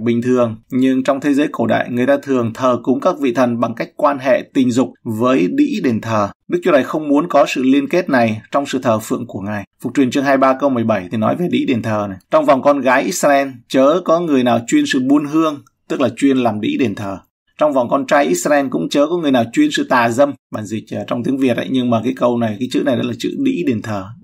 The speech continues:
Tức là con gái, con trai đừng có làm đĩ trong đền thờ. Là những người mà còn trinh tiết cả nam và nữ vào đấy phá trinh ấy, để dâng cho các thần ấy,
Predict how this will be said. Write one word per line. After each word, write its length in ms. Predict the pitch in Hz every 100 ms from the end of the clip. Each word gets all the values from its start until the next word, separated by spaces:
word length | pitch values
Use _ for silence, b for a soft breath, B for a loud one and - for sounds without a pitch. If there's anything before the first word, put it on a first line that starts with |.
| -
Tức 100 | 151
là 80 |
con 220 | 123 131 120
gái, 420 | 120 117 139 185
con 200 | - 127
trai 300 | 131 123 123
đừng 240 | 123 117
có 120 | 104 123
làm 240 | 110 98
đĩ 200 | 117 -
trong 160 | - 117
đền 160 | 101
thờ. 200 | 90 92 82 _
Là 240 | 123 113
những 240 | 107 123 160
người 260 | 139 120
mà 180 | 117 110
còn 200 | 104 113 110
trinh 200 | 143 143
tiết 220 | 180 190
cả 120 | 104
nam 260 | 98 123 123
và 100 | 113
nữ 320 | 123 170 185
vào 200 | 170 113
đấy 140 | 110 131 -
phá 180 | 120 127
trinh 200 | 147 139
ấy, 80 | 143
để 200 | - 113
dâng 260 | 92 120 123
cho 100 | 123
các 180 | - -
thần 260 | - 110
ấy, 100 | 95